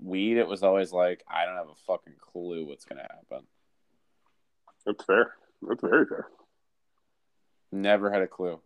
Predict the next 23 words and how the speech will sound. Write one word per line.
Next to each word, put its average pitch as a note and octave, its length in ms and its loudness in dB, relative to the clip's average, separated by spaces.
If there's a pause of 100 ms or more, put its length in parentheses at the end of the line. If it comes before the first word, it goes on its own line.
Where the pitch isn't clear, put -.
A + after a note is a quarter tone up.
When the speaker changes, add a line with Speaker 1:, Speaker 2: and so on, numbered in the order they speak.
Speaker 1:
I, G#2 380 4
I G#2 100 -2
never A2 280 -2
knew A#2 140 -2
if G#2 100 -6
I G#2 160 2
was G2+ 100 -6
just G2+ 180 -16
gonna, G#2 200 -8
like, G2 160 -4
walk F#2+ 260 0
into G2+ 160 -10
a F#2 60 -6
Cracker F#2 340 -4
Barrel E2+ 300 -14
and E2 100 -20
not E2 160 -16
be F2+ 60 -20
able E2+ 120 -20
to - 80 -20
find E2+ 280 -12
you E2 80 -20
for - 140 -20